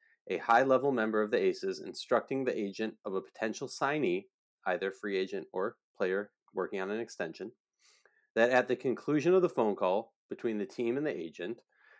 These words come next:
the agent would receive a call and an offer for a specific amount of money for a particular pre-selected company. The work involved would be negotiable, according to those familiar with the allegations." So, in layman's terms,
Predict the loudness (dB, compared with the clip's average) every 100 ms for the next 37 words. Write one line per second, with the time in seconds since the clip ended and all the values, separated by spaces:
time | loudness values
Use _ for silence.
0 | _ 4 4 6 6 6 2 2 -2 2
1 | 4 4 4 4 4 4 0 0 2 2
2 | 2 -2 -4 -2 -2 -2 -4 -10 -4 -2
3 | 0 0 0 0 -2 -2 -2 -6 -4 -6
4 | -6 -4 -4 0 0 0 -2 -4 -4 -2
5 | 0 0 0 0 0 -2 -8 -12 _ _
6 | _ _ _ _ _ _ 2 4 4 4
7 | 4 4 4 2 -2 0 0 2 2 2
8 | -2 0 0 -2 _ _ _ _ _ _
9 | -2 0 2 0 -2 -4 -6 -6 -4 -6
10 | -6 -10 -6 -4 -2 2 2 2 -2 6
11 | 8 8 6 -10 _ _ _ 8 10 8
12 | 6 2 4 4 4 0